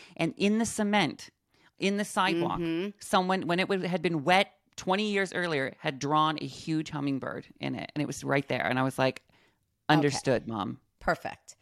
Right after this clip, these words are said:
Speaker 2: See, you, you also have to understand, I wanna, I, I love that your mom is bringing this up because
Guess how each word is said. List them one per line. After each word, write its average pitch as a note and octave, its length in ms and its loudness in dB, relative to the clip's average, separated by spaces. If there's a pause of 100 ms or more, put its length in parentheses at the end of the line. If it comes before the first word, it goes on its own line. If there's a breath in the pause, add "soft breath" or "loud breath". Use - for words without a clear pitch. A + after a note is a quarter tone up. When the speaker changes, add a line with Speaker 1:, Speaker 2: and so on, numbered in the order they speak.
(200 loud breath)
Speaker 2:
See, C4+ 140 2
you, B3+ 300 2
you B3 240 0
also D#4+ 220 4
have C#4 140 4
to A#3 80 -6
understand, F#3 400 0
I E3+ 40 2
wanna, G3+ 320 2 (140)
I, F#3 160 2
I F#3+ 120 6
love G#3+ 320 6
that C#4+ 120 6
your A3+ 140 0
mom E3+ 260 2
is F3+ 140 -4
bringing E3 400 -2
this D3+ 180 -6
up D#3+ 180 0
because G3 320 0